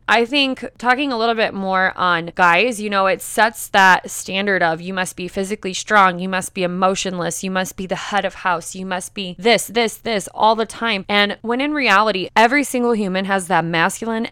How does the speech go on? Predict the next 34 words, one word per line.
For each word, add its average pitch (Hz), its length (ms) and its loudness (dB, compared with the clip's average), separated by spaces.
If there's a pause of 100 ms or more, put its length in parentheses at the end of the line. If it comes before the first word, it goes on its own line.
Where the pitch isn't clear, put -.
and 180 140 -4
a 170 40 -8
feminine 175 440 -4
energy, 156 580 -8
and 185 300 0
we 196 220 -4
need 180 320 -6
both 170 220 -2
of 180 140 -6
them 165 200 -2
to 185 180 -4
survive, 160 720 2
and 202 160 0
we 202 120 0
need 202 260 -2
both 180 240 4
of 196 160 -4
them 165 320 4
to 170 260 -6
thrive. 160 680 0
And 190 100 0
it 180 100 -2
does 208 280 4
not 202 200 4
matter 180 300 2
what 185 380 4
your 208 140 2
gender 180 360 4
is, 165 340 -2
you 175 160 -6
have 202 460 4
this 190 300 2
energy, 165 640 -4
and 196 300 0